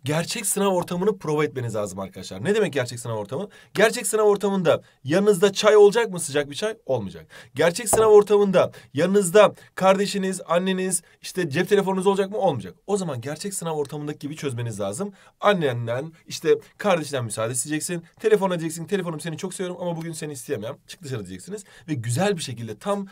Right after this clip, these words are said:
sınav saatinde sabahleyin oturup çözmeniz lazım. Yani mesela sabah erken saatlerde olacak biliyorsunuz sınav. Saat dokuz buçukta olacak. O zaman siz de denemeye en geç dokuz buçukta oturmanız lazım. Dokuzda da olabilir, fark etmez gün erken başlıyorsanız. Dokuz buçukta, on bir buçukta tam deneme saatine uygun bir şekilde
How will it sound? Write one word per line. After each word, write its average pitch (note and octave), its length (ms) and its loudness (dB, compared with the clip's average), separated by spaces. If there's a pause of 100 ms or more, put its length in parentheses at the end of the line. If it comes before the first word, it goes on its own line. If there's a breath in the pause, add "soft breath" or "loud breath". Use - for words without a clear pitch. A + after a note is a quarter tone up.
(120 loud breath)
sınav F#3+ 380 2
saatinde B2 560 -2
sabahleyin D3 720 -2 (240 loud breath)
oturup E3 360 -6
çözmeniz B2+ 420 -4
lazım. G2 220 -4
Yani A#2+ 140 -4
mesela C3+ 400 0 (260 loud breath)
sabah C#3+ 300 2
erken F#3 260 -2
saatlerde A#2 460 -4
olacak G#2 180 -8
biliyorsunuz G#2+ 340 -12
sınav. F#3+ 200 -2
Saat E3+ 260 -6
dokuz E3 220 -6
buçukta B2 240 -10
olacak. F2+ 240 -12 (360 soft breath)
O G3 100 -2
zaman G3+ 160 0
siz G3 140 -4
de F3 100 -4
denemeye F#3+ 420 -2 (300 soft breath)
en A#3 160 0
geç G#3 160 -4
dokuz G3 220 -6
buçukta E3+ 200 -8
oturmanız E3 340 -6
lazım. G#2+ 220 -4
Dokuzda C#3 360 -6
da G2 40 -8
olabilir, F2+ 240 -10
fark A#2 240 -4
etmez F#2+ 260 -10
gün A2 100 -12
erken A2 320 -6
başlıyorsanız. C#3+ 500 -14 (400 loud breath)
Dokuz G#3 320 -2
buçukta, D3 380 -2
on G#3 260 0
bir F#3 80 0
buçukta C#3 380 -4
tam C#4+ 140 -4
deneme F#3 240 2
saatine E3+ 280 -2
uygun F3+ 200 -6
bir G#3 60 -4
şekilde A#2 420 -8